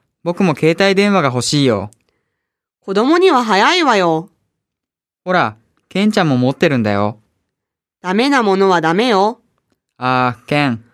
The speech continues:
Speaker 1: 羨ましいぜ。もう一度ママに言ってみたら？ほら、ゲームもできるし、ネットもできるよ。前のゲーム勝負、まだ待ってるから。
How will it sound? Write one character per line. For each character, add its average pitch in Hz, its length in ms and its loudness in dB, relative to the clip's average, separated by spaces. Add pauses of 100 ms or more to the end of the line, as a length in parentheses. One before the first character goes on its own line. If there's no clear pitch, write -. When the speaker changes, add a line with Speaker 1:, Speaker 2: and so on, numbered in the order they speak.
(140)
Speaker 1:
羨 131 260 -2
ま 156 140 0
し 180 140 -2
い 170 40 0
ぜ。 127 260 0 (1080)
も 156 180 -4
う 180 60 0
一 185 140 -6
度 190 100 0
マ 196 100 2
マ 202 140 2
に 143 80 2
言 110 80 0
っ - 20 -20
て 143 140 -2
み 147 100 -2
た 123 120 0
ら？ 107 240 -4 (680)
ほ 156 80 -8
ら、 120 260 -2 (420)
ゲ 135 200 0
ー 156 40 2
ム 170 140 2
も 170 60 2
で 165 120 0
き 165 100 -2
る 156 80 2
し、 107 380 -6 (420)
ネ 120 120 -8
ッ 117 80 -8
ト 156 100 -2
も 175 80 0
で 175 100 -2
き 190 140 0
る 165 80 2
よ。 104 260 -2 (920)
前 180 200 0
の 156 120 0
ゲ 123 160 0
ー - 20 0
ム 127 60 0
勝 127 260 0
負、 110 240 -4 (560)
ま 131 140 -8
だ 135 80 -2
待 151 200 0
っ - 40 -20
て - 120 -2
る 151 60 0
か 123 120 -2
ら。 95 220 -4